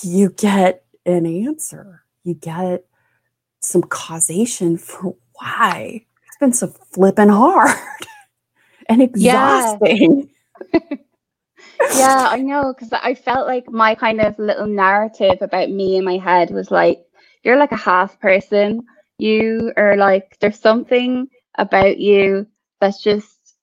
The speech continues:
Speaker 2: this world is just difficult." And I could never quite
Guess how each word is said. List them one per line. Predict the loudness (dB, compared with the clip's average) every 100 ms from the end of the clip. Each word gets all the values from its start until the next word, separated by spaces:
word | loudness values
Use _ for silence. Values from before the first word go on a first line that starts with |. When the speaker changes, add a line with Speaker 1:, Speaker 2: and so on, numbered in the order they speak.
| -4
Speaker 2:
this | -4 0
world | 4 6 6 4 2
is | 0 0 0
just | -4 -4 -6
difficult." | -4 -4 -6 -4 -6 -8 _ -20 -8
And | -2
I | 0
could | 2 2
never | 2 4 4 4
quite | 2 0 2 2 -2